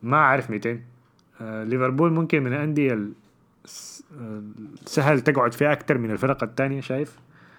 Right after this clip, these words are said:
لسه عنده فريق الت-، لسه عنده الستايل التقليدي ده،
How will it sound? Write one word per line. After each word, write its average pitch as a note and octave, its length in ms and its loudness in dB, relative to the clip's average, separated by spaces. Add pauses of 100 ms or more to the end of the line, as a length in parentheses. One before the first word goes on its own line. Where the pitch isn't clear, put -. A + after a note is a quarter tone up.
(520)
لسه B2 320 -2
عنده B2+ 220 0
فريق A#2+ 300 -6
الت-، A#2 180 -8
لسه A2 400 -6
عنده C3 180 0
الستايل A2 400 0
التقليدي A#2 520 -2
ده، A2+ 160 -6